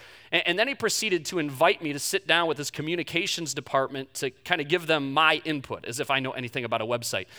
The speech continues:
And, and I found myself two weeks later sitting in a room, their communications department, and they're all rigorously taking notes as I'm giving them ideas and things that I've seen on other church websites that I think would be beneficial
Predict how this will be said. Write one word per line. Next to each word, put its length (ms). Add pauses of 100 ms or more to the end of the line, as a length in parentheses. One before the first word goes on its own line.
(200)
And, 140
and 100
I 60
found 180
myself 300
two 120
weeks 220
later 240
sitting 220
in 80
a 40
room, 300 (600)
their 140
communications 640
department, 400
and 80
they're 100
all 140
rigorously 480
taking 400
notes 340
as 120
I'm 160
giving 220
them 140
ideas 520
and 100
things 280
that 100
I've 160
seen 180
on 140
other 160
church 280
websites 520
that 80
I 100
think 240
would 100
be 80
beneficial 640